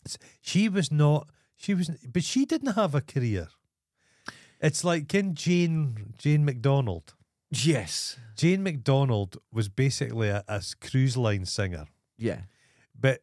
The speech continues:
Speaker 1: I remember watching that once, and she came onto the cruise line. This is before her fame.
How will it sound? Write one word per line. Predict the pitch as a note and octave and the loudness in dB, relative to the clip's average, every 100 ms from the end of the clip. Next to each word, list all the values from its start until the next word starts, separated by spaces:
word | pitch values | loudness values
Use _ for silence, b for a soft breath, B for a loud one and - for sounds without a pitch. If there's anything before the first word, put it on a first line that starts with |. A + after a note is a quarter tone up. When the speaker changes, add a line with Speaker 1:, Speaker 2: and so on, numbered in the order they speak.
| - | -2
Speaker 1:
I | C3 | 0
remember | C3+ D3+ F3+ F3+ | 2 2 2 0
watching | D3+ C3 C#3 C#3 C#3+ | 0 0 0 -2 0
that | B2 A2+ | 2 2
once, | G#2+ G#2 - | 0 -2 -2
and | G#2 | -4
she | - | -6
came | - C3+ | -2 2
onto | D3 D#3 C#3+ | 2 2 0
the | A2+ | -4
cruise | - A#2+ A2 | -2 -2 -2
line. | A2 G#2+ | -2 0
This | D3 | 0
is | D#3 | -2
before | C#3+ - C#3+ A#2+ | -4 0 0 2
her | G2+ | 0
fame. | - C#3 B2+ F2 | -2 -2 0 -2